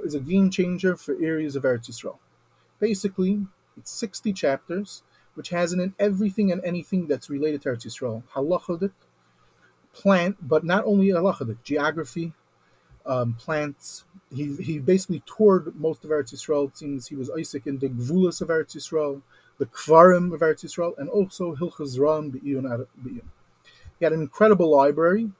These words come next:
We have no idea how he had so many Svarim. It's a, it's a mystery. And it's a beyond impressive work, these sixty chapters. The, the, the Gedolei HaPoskim, in,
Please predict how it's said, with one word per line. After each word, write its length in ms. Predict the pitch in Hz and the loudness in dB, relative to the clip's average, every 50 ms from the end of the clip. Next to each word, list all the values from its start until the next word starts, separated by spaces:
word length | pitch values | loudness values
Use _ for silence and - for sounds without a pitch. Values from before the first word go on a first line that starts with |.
| _ | _
We 120 | - 143 151 | 0 2 4
have 120 | 147 143 | 4 4
no 300 | 160 175 185 214 226 214 | 4 6 8 8 10 10
idea 320 | 196 190 160 190 180 165 151 | 8 6 4 0 0 0 0
how 180 | 165 160 160 | 0 0 -2
he 80 | 160 147 | -2 -2
had 240 | 143 151 139 131 - | -2 -4 -4 -4 -4
so 80 | 156 | -6
many 160 | 147 139 135 | -6 -4 -4
Svarim. 480 | 123 117 - 143 143 156 190 208 208 214 _ _ _ - | -6 -6 -4 -2 0 0 0 -2 -4 -6 _ _ _ -20
It's 120 | - - - | -16 -12 -10
a, 100 | 127 127 135 - | -10 -10 -10 -12
it's 140 | - - - | -12 -10 -6
a 40 | 135 | -6
mystery. 460 | 143 135 - - 165 185 220 220 202 _ _ _ _ _ _ _ _ _ _ - | -6 -6 -6 -6 -4 -4 -4 -4 -6 _ _ _ _ _ _ _ _ _ _ -10
And 100 | 143 143 | -8 -8
it's 140 | 151 131 - | -6 -6 -4
a 80 | 156 135 | -6 -4
beyond 400 | 143 160 170 190 190 190 190 165 | -2 0 2 2 4 2 2 0
impressive 460 | 147 - - 170 147 - - 123 131 | -2 -4 -4 -4 -4 -4 -4 2 6
work, 200 | 143 151 143 - _ - | 6 6 6 2 _ -14
these 180 | 123 123 117 - | -12 -12 -10 -10
sixty 300 | 131 - - - 127 120 | -12 -14 -14 -12 -14 -14
chapters. 640 | - - 117 117 - _ _ - - - - - - _ _ _ _ _ _ _ _ _ _ _ _ _ _ _ _ _ _ _ _ - _ _ - - _ _ _ _ - | -12 -14 -16 -16 -18 _ _ -20 -20 -20 -20 -20 -20 _ _ _ _ _ _ _ _ _ _ _ _ _ _ _ _ _ _ _ _ -20 _ _ -20 -20 _ _ _ _ -12
The, 60 | 139 | -10
the, 480 | 135 - 139 147 143 135 143 147 147 | -10 -4 0 2 4 4 4 2 0
the 220 | 131 120 139 131 123 | -2 0 0 0 0
Gedolei 420 | 123 120 156 185 226 220 190 151 | 0 2 4 6 6 6 4 4
HaPoskim, 540 | - - 185 180 - - - 131 107 98 92 _ _ _ _ _ _ _ _ - | 2 0 -2 -2 -2 -4 -6 -6 -6 -6 -8 _ _ _ _ _ _ _ _ -10
in, 320 | - 123 123 120 120 117 | -6 -4 -2 -2 -4 -4